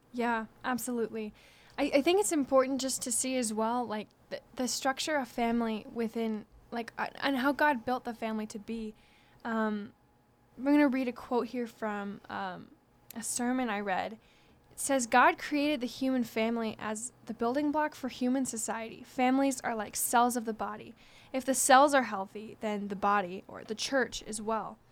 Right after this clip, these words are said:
Um, if we aren't able to respect the authority of parents through whom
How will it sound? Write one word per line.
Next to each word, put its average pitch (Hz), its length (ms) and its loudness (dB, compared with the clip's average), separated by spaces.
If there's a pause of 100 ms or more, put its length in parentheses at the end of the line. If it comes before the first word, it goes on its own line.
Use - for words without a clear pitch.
(420)
Um, 196 320 -8 (160)
if 240 160 -6
we 320 100 4
aren't 339 140 8
able 339 160 2
to 285 120 -6
respect 269 460 -2
the 269 120 -6
authority 247 500 0
of 226 100 -10
parents - 640 -4 (320)
through 247 120 -2
whom 269 340 0